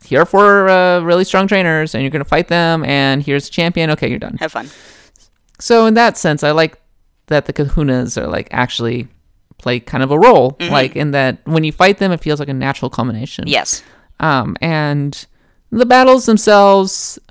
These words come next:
Speaker 1: uh, not too hard by Pokemon standards, actually. Um, I would say that even they're even a little underleveled compared to what I w-, was used to.
Speaker 2: Mm-hmm.
Speaker 1: So I was able to actually blow through them relatively easily, but some of that was 'cause I was using the, the main legend.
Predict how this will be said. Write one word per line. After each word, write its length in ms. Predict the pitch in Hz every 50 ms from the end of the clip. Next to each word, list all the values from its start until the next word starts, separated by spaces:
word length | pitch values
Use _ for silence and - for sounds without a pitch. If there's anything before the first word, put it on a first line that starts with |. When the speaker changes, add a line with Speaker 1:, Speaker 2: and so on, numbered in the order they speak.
| -
Speaker 1:
uh, 420 | - 50 50 - - - - - -
not 520 | 226 233 233 247 262 277 294 302 294 -
too 180 | - - 233 220
hard 340 | 190 180 156 147 147 139 -
by 120 | - 143
Pokemon 400 | 135 - 147 - 147 123 123 131
standards, 640 | - - - - - 170 - 147 - - - - - - - -
actually. 540 | - - - - - - - - 190 202 - -
Um, 460 | - - 180 170 160 - - - 185 _ _ _ _ _ _ _ _ _ _ _ _ -
I 140 | - 170 175
would 140 | 180 175 -
say 280 | - - 175 170 170
that 300 | 160 156 156 147 143 -
even 500 | 156 170 165 151 151 151 147 147 143 143 - -
they're 420 | - 147 143 139 139 131 - _ _ -
even 220 | 165 165 147 143
a 40 | 143
little 320 | 139 147 147 143 135 - -
underleveled 560 | - 143 139 135 131 131 135 127 131 143 147 -
compared 440 | - 175 160 - 147 143 123 - -
to 80 | 147
what 180 | 135 127 123 127
I 60 | 143
w-, 180 | - 151 - - _
was 260 | - 160 160 147 - -
used 220 | - 139 - -
to. 200 | - 165 - 190
Speaker 2:
Mm-hmm. 360 | - 185 180 156 151 123 107 - _ _ _ _ _ _ _ _ _ _ _ _ _ _ _ -
Speaker 1:
So 420 | - - - 143 139 135 135 135 135 - - _ _ _ _ -
I 160 | - 185 196 208
was 120 | 202 185
able 220 | 196 190 175 170
to 60 | 160 156
actually 300 | 147 147 - - 151 139
blow 240 | 127 - 127 127
through 180 | 127 - 135 127
them 140 | 131 127 127
relatively 420 | 123 120 123 - - 120 127 -
easily, 420 | 156 185 196 180 - 180 180 175 170
but 160 | 151 131 -
some 140 | - 165 147
of 60 | 147
that 120 | 143 143 -
was 140 | - -
'cause 180 | - - 160 147
I 80 | 151 139
was 160 | 135 139 -
using 380 | 139 135 - 151 147 143 139 - -
the, 400 | 139 135 131 131 131 127 - -
the 80 | - 139
main 220 | 143 135 135 131
legend. 440 | - - - - - 117 - 180 -